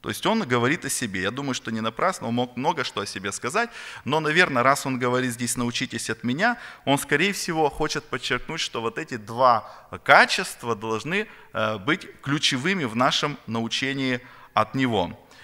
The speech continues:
И, э, вы знаете, когда мы говорим о смирении, об отношениях с кем это прежде всего говорит, на ваш взгляд? Перед кем мы больше смиряемся или должны смириться, пред Богом или человеками?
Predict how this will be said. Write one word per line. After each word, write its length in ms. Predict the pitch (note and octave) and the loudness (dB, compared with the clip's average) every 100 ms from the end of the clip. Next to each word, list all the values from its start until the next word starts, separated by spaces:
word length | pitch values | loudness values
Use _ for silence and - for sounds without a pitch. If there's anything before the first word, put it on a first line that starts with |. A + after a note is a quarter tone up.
| - - - | -20 -16 -2
И, 400 | D#3+ F3 E3+ - - | 2 4 2 0 0
э, 220 | A#2+ A#2+ | 6 6
вы 80 | A#2 | 6
знаете, 280 | C#3+ F3 D3 | 0 -4 -4
когда 320 | C3+ B2 E3+ | -2 4 4
мы 140 | D#3+ | 4
говорим 540 | C3+ D3 D3+ D#3 D#3 D#3+ - | 4 4 4 2 0 -6 -6
о 240 | C#3+ C#3 | 0 2
смирении, 720 | C3 - C#3 D3+ A3 G#3 F3+ E3+ - - - | 2 0 0 2 0 0 -2 -4 -10 -20 -2
об 200 | - A#2+ | 2 4
отношениях 580 | C3+ C#3+ C#3+ F3+ E3 C#3 | 2 0 0 2 0 0
с 100 | - | -2
кем 300 | - G#3 G#3 - | 2 2 0 -2
это 240 | C3 C3 C3+ | -2 0 -2
прежде 340 | C#3+ D#3 C#3 | -2 -2 -4
всего 300 | B2+ C3+ B2+ | -6 -4 -2
говорит, 400 | A#2+ A#2 G2 E2+ - - _ | 2 2 0 -4 -14 -20 _
на 120 | G2+ | -4
ваш 200 | G#2 G2+ | 0 0
взгляд? 280 | - F#2 - - _ _ _ _ _ _ _ _ _ _ _ _ - | -4 -10 -12 -14 _ _ _ _ _ _ _ _ _ _ _ _ -10
Перед 220 | B2+ - | -10 0
кем 160 | G3+ | 0
мы 140 | G#3+ E3+ | 2 0
больше 300 | D3+ D#3+ D3+ | -2 -2 -4
смиряемся 760 | - C3 A2+ G2+ A#2 - D3 - - - _ | -6 -2 0 0 -2 -4 -4 -6 -20 -20 _
или 160 | A#2+ A2 | -2 0
должны 360 | A2 G#2 A#2+ | 2 0 -2
смириться, 460 | D3 D#3 C#3+ C3 A2 | -4 -4 -6 -6 -6
пред 220 | - A2+ | -4 -4
Богом 340 | A2 F#3+ F#3 C3+ | 2 2 2 -2
или 140 | B2+ | -2
человеками? 720 | - A#2+ A#2 F#2+ - - - | -2 0 0 -2 -4 -8 -10